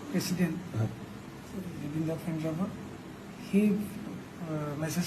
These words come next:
Speaker 1: কৰিছিল। তাৰপিছত তাক সি কিবা কিবি সুধিলে, এনেকে সুধিলে, "আপুনি, আপুনি ক'ত?" মই বোলো, "মই ঘৰত।" এনেকে কওঁতে সেনেকে কিবা কিবি কথা ওলাওঁতে কিবা কিবি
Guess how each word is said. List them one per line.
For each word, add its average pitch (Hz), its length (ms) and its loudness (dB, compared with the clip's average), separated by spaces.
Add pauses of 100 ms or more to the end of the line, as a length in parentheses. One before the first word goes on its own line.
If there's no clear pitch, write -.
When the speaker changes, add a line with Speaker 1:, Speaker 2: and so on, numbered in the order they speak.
(100)
Speaker 1:
কৰিছিল। 180 300 6
তাৰপিছত - 1600 -2
তাক 185 120 4 (140)
সি 190 140 4
কিবা 185 140 8
কিবি 190 220 8
সুধিলে, 165 420 2
এনেকে 165 500 0
সুধিলে, 170 280 0
"আপুনি, 170 480 4 (1000)
আপুনি 170 260 6
ক'ত?" 180 240 6 (180)
মই 156 160 2
বোলো, 160 200 -2
"মই 165 220 0
ঘৰত।" 147 240 2 (400)
এনেকে 165 200 -2 (680)
কওঁতে 190 280 10
সেনেকে 220 320 8
কিবা 214 220 4
কিবি 220 280 6
কথা 202 200 6
ওলাওঁতে 202 400 8
কিবা 190 180 8
কিবি 196 180 6